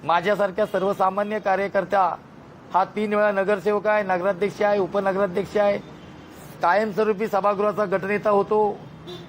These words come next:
अनेक समित्यावरती सभापती म्हणून काम केलंय. माझ्याही मनात खंत आहे, पण माझ्याकडे दुसरा कुठला पर्याय नाही.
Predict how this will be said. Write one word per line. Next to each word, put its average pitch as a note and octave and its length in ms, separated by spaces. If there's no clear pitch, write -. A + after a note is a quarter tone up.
अनेक A3 340
समित्यावरती G#3 540
सभापती G3+ 440
म्हणून G3+ 200
काम G#3 240
केलंय. E3 320
माझ्याही F#3 320
मनात A3 260
खंत F#3+ 220
आहे, D#3+ 160
पण G#3 100
माझ्याकडे F#3 380
दुसरा F3 300
कुठला F3+ 240
पर्याय C3 360
नाही. F2+ 160